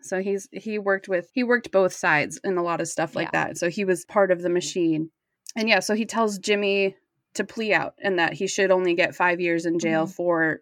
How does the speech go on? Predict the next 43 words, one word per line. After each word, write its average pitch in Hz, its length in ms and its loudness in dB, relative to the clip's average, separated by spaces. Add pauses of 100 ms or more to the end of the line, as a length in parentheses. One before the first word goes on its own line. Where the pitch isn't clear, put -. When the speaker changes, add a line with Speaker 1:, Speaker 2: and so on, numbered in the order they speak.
Speaker 1:
you 180 100 0
know, 147 260 -4 (120)
out 175 180 2
in 190 100 0
four 170 380 0
for 175 180 -4
good 170 180 0
behavior 165 440 0
or 156 60 0
whatever. 151 460 -2 (240)
Tells 196 220 0
him 185 100 0
to, 170 120 -6 (140)
to 202 120 -2
take 233 300 -2
the, 208 360 0
the 196 100 4
plea 190 240 -4
deal 156 280 0
that 160 160 0
Beaumont 160 400 2
is 160 120 -4
offering. 156 540 -4 (200)
Um, 170 360 -2
and 190 160 -2
so, 175 240 0
yeah, 220 220 0
it 156 80 -6
goes 185 220 0
to 180 500 -2 (400)
Jimmy 196 240 0
being 190 220 0
in 170 140 2
court 226 520 -4 (500)
and 185 240 -2
getting, 185 420 0
Speaker 2:
Mm-hmm. 208 120 -12
Speaker 1:
pleading 226 360 -4
guilty. 208 520 0 (640)
Um, 180 200 0
we 185 80 0
see 202 260 0
Beaumont, 190 760 2